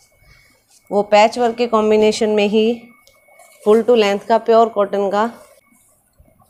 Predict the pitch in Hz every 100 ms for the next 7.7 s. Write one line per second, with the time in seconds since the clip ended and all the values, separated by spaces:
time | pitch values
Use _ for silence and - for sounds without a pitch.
0 | _ _ _ _ _ _ - 190 196 196
1 | 202 190 190 247 254 - _ _ _ _
2 | _ - - 165 - - - 160 _ _
3 | _ _ _ _ _ _ _ _ _ _
4 | _ _ _ _ _ _ _ _ _ _
5 | _ _ _ _ _ _ _ - - 196
6 | 202 - 233 233 247 226 220 233 226 220
7 | 208 214 208 220 214 214